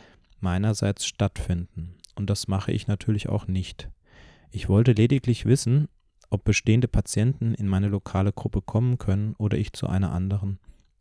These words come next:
lokalen Gruppe gehen könnte, in der sich Patienten von mir befinden. In der zweiten Frage beantwortest du es ja dann auch so, wie ich es vermutet habe, dass es, egal wie herum, für beide Seiten nicht förderlich ist.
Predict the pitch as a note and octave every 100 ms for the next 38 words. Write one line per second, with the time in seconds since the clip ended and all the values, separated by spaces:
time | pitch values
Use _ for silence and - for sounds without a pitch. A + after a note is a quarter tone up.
0 | _ G2+ - F#2+ F#2+ G#2 G#2 G2+ G2+ G2+
1 | G2+ G#2+ - G2+ G#2 G2 F#2 F2+ F#2 -
2 | G2+ - - E2+ - G#2+ - F#2+ F#2+ F#2+
3 | A#2 - G#2+ F#2+ - F#2 _ _ _ _
4 | _ _ - _ _ _ G#2+ G2+ - G2+
5 | B2 - B2 - F#2 G#2+ A2 E2+ F2+ F#2+
6 | G#2 G#2 A2 - A2 - G#2 G2 G2+ G2
7 | A2 - F#2+ F2+ - G2 G2+ A2+ G#2+ -
8 | G#2+ G#2+ G#2 F#2+ - F2+ F2 F2 - _
9 | _ _ _ _ G2+ - B2 - G#2 -
10 | F2+ G#2 B2 A#2 G#2+ G2 A#2 - G2+ F2
11 | F2+ G#2+ - F#2 F#2 G#2 F#2+ - F#2 F2
12 | E2 E2+ - - -